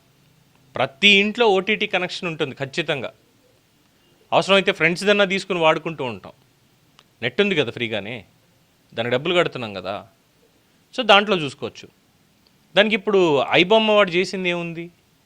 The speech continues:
సినిమా వాళ్ళే, వాళ్ళు అంత బడ్జెట్‌తో తీసినా, టికెట్ల రేటు పెంచినా, ఏం చేసినా, end of the day అదే సినిమాని మీ ముందుకు తీసుకొస్తున్నారు ముప్పై రోజుల తర్వాత, నలభై రోజుల తర్వాత.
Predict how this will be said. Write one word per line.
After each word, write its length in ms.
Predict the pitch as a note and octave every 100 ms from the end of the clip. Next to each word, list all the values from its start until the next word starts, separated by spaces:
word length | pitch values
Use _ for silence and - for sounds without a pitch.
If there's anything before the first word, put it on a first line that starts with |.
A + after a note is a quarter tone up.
| _ _
సినిమా 400 | - D#3 G3 A3
వాళ్ళే, 380 | G#3+ F#3 D#3 F3+
వాళ్ళు 240 | G#3 D#3+
అంత 160 | C#3 D3
బడ్జెట్‌తో 480 | F3 F3 F3+ F3 F3+
తీసినా, 400 | D#3 D3+ B2+ D#3
టికెట్ల 480 | D#3 C#3 E3 E3+ E3
రేటు 220 | D#3+ D3
పెంచినా, 280 | C#3 - E3
ఏం 280 | D3 D#3+
చేసినా, 260 | D#3+ C#3+ E3
end 100 | D3
of 80 | F3+
the 120 | F#3
day 100 | F#3
అదే 220 | C3+ E3
సినిమాని 440 | F3+ F3+ B2+ A#2+ - - - -
మీ 60 | F#3
ముందుకు 280 | G3 A#3
తీసుకొస్తున్నారు 720 | A3 A#3 - B3+ - A3+ F#3 D3
ముప్పై 280 | D#3 F#3
రోజుల 180 | F3+ G#3
తర్వాత, 300 | G3 F#3 F#3
నలభై 300 | G3 E3+ D#3
రోజుల 160 | F3 G3
తర్వాత. 480 | F3 F3 D3+ G2+